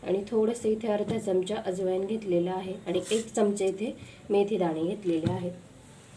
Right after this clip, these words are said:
सगळ्यात आधी आपण इथे राई भाजून घेऊया. धणे भाजून घ्यायचे,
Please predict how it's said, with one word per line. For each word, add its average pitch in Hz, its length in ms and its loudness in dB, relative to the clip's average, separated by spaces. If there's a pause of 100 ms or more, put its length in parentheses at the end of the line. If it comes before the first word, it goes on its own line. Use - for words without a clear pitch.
(1160)
सगळ्यात 202 340 2
आधी 202 220 2
आपण 175 240 0
इथे 180 480 -4
राई 190 200 4
भाजून 175 400 -2
घेऊया. 170 320 -4 (4000)
धणे 208 240 -2
भाजून 220 360 4
घ्यायचे, 180 360 -2